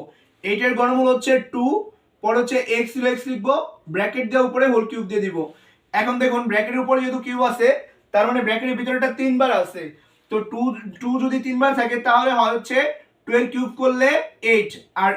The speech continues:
এক্স এর উপর হোল কিউব ছিল তার মানে এক্স কিউব হয়। এখন হচ্ছে কিউব ছিল শেষে, তো তার সামনে কিন্তু প্লাস ছিল, তো এখানে হচ্ছে প্লাস দিয়ে দিব, আর টোয়েন্টি সেভেন এর ঘনমূল করলে হয়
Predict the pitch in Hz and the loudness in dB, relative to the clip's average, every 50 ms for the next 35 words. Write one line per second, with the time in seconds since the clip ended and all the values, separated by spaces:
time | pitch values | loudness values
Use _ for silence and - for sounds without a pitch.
0 | 202 214 220 226 - - 262 254 254 - 262 262 262 254 226 220 220 226 247 254 | -2 -4 -4 -4 -4 -2 -2 -2 0 2 2 2 2 2 0 -4 -6 -6 -10 -10
1 | 247 233 - 262 254 294 294 - 247 233 233 233 240 240 220 220 - - 214 214 | -12 -10 -8 -4 -4 -4 -2 -2 -2 -2 -2 -4 -6 -6 -6 -8 -10 -10 -8 -6
2 | 208 190 190 175 151 139 - - - - _ _ _ _ - 180 202 220 240 254 | -4 -2 -2 -2 -2 -4 -8 -14 -20 -20 _ _ _ _ -4 -2 -2 0 2 2
3 | 254 262 254 247 262 262 247 - 262 254 254 240 - - 254 247 269 269 - 254 | 2 2 2 0 0 -2 0 0 2 2 2 0 -2 0 2 4 4 4 4 0
4 | 226 208 - 202 175 160 160 - _ _ _ _ _ _ 208 208 220 208 - 240 | -2 -4 -4 -6 -6 -8 -10 -12 _ _ _ _ _ _ -4 -4 -4 0 2 2
5 | 226 233 233 - - 247 247 254 247 254 247 254 - - - - - - - 247 | 2 4 4 2 2 2 2 0 0 0 -2 0 2 2 4 4 2 0 0 2
6 | 262 277 311 320 - - - _ _ _ _ _ - 214 220 247 247 247 254 247 | 4 4 4 4 0 -6 -16 _ _ _ _ _ -6 -2 0 0 2 2 2 2
7 | - 262 262 254 - 247 233 240 247 220 247 254 240 254 247 262 285 320 311 - | 2 2 2 2 2 2 2 2 2 0 -2 -4 -2 0 2 4 4 4 2 -2
8 | - - _ _ _ _ - 196 202 202 196 - 240 247 254 247 269 254 262 254 | -10 -20 _ _ _ _ 0 0 0 0 0 0 0 2 2 2 2 2 2 2
9 | 247 254 254 262 277 269 - - - _ - 170 170 190 202 233 247 240 262 269 | 2 4 4 4 2 2 0 -4 -14 _ -10 -4 -2 0 2 2 4 6 4 4
10 | 262 233 262 247 262 269 247 220 208 220 233 | 4 4 2 4 4 4 4 4 4 4 4